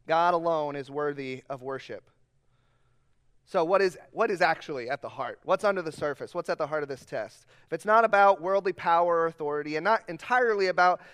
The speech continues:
getting Jesus to bow down and worship him, uh, what is under the surface of this temptation? Well, Jesus knows and Satan knows that the Son of God must suffer and die for the sins of the world.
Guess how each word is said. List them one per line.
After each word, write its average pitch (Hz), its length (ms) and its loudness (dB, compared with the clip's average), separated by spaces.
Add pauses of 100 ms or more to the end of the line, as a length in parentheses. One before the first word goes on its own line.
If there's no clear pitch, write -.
(120)
getting 202 240 0
Jesus 175 320 -14
to 170 100 -8
bow 180 220 4
down 170 200 0
and 147 120 -6
worship 175 360 -6
him, 143 280 -6 (340)
uh, 151 160 0
what 202 280 0
is 190 440 -4
under 160 180 -2
the 143 100 -8
surface 139 380 -10
of 135 100 -12
this 127 140 -10
temptation? 113 680 -14 (500)
Well, 156 360 2 (300)
Jesus 226 480 -10
knows 208 460 0
and 170 200 -4
Satan 151 380 -8
knows 113 480 -16 (720)
that 160 160 -4
the 147 60 -10
Son 202 300 -2
of 190 160 -4
God 151 480 2
must 151 460 -8
suffer 165 440 -4
and 139 260 -8
die 117 480 -8 (260)
for - 80 -18
the 139 100 -16
sins 143 260 -12
of 131 60 -16
the 131 80 -12
world. 120 340 -10